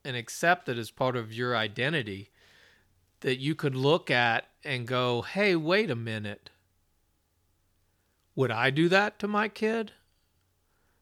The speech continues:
Do I think if I saw my kids doing that, or if I saw kids experiencing that, would I feel that's normal?" And for me,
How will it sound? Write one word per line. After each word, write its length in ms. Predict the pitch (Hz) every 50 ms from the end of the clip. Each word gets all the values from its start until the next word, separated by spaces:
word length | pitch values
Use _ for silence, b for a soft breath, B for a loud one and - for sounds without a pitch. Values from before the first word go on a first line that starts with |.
| _ _ _ -
Do 200 | 127 135 135 127
I 200 | 123 120 135 151
think 460 | - - - 185 185 190 - - - _ -
if 160 | 165 - -
I 120 | 156 165 170
saw 360 | - - - 175 170 170 170
my 200 | 170 170 170 175
kids 380 | 170 - - 175 180 170 156
doing 280 | - - 185 185 180 175
that, 240 | 180 185 185 190 -
or 180 | - 131 120 120
if 100 | 113 -
I 140 | 131 147 165
saw 320 | - - - 190 180 180
kids 520 | 156 - - 180 175 180 175 165 165 - - - 214 - _ _ _ _ -
experiencing 920 | 156 135 - - - - 147 156 165 180 185 196 190 - - 196 196 196
that, 300 | 196 196 202 202 214 - b b b b b b b b b _
would 180 | - 131 127
I 160 | 120 104 120 139
feel 240 | - - 185 190
that's 240 | 202 214 220 208 -
normal?" 400 | 240 233 233 233 254 262 247 214 - _ _ _ _ b b b b b b b b b b b b b _
And 240 | 202 190 175 170 -
for 120 | - 196
me, 600 | 185 190 220 254 285 277 262 240 214 185 190 -